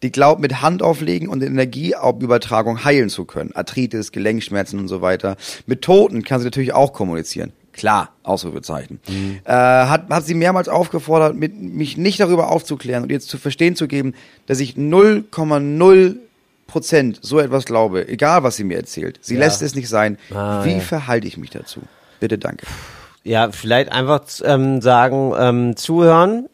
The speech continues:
Speaker 2: Ja, wahrscheinlich, ja, jetzt verstehe ich das aber, ne? Du hörst dann zu und sagst, „Oh, echt?“ Oh, und dann heilt die irgendwas bei dir.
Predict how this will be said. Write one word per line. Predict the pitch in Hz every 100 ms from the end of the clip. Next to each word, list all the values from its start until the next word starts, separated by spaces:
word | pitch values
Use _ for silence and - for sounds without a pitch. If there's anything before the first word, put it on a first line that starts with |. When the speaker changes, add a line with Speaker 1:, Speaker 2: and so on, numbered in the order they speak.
| -
Speaker 2:
Ja, | 147 147
wahrscheinlich, | 139 - 170 160 -
ja, | 113 139
jetzt | 120 123
verstehe | 143 135 190 170
ich |
das | - 98
aber, | 90 95
ne? | 104 143
Du | 139 135
hörst | 156 -
dann | 147 135
zu | - 165 185 214
und | - 135
sagst, | 143 135 -
„Oh, | 113
echt?“ | 101 151 156 - - -
Oh, | 123
und | 120
dann | 120 107
heilt | 120 156 170
die | 143
irgendwas | 101 107 104 -
bei | 82 85
dir. | 95 107 170